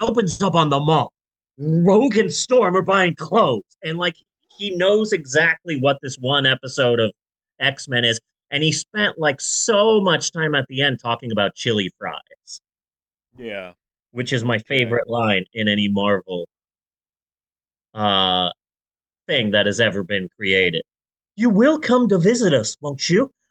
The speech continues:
Speaker 1: Does a mall baby chili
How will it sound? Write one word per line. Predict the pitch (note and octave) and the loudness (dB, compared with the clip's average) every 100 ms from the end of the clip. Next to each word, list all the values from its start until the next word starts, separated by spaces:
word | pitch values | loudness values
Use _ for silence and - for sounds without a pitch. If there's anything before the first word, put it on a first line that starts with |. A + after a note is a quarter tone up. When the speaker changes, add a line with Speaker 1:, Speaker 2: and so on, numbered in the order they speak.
| _ _ _ - | _ _ _ -4
Speaker 1:
Does | F#4 F4+ G3+ | 0 2 4
a | G#3+ F3 | 4 4
mall | E3+ G#3+ G3 F#3+ | 4 4 4 4
baby | E3 G3+ F#3 E3+ F3 D3+ - | 2 2 2 2 0 -2 -4
chili | - - - E4+ E4+ E4 | -4 0 2 2 2 0